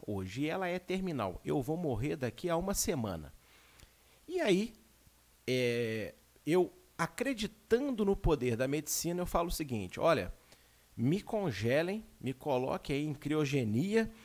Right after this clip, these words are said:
porque eu sei que daqui a dez anos vocês vão ter descoberto a cura, aí vocês me descongelem e me apliquem a vacina <laughs> pra eu ser curado."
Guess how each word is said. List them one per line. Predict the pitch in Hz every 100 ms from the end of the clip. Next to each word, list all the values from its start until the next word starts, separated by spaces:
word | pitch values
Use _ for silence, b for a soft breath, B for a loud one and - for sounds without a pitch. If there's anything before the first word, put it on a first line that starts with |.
| B B B B _ - -
porque | 160 -
eu | -
sei | - 202
que | 208
daqui | 175 -
a | 185
dez | - 123 120
anos | 156 175
vocês | 165 170 175
vão | 151 143
ter | - 160
descoberto | - - 151 113 139 143 - 139 - -
a | 120
cura, | - - 131 180 220 B B B
aí | - 110
vocês | 160 175 165 135
me | 139 117
descongelem | - 269 - 226 202 104 123 160 220 240 240
e | - 196
me |
apliquem | 196 156 151 165 170
a |
vacina | 170 151 - 160 143
<laughs> |
pra | - -
eu |
ser | - - 202
curado." | - 247 107 92 90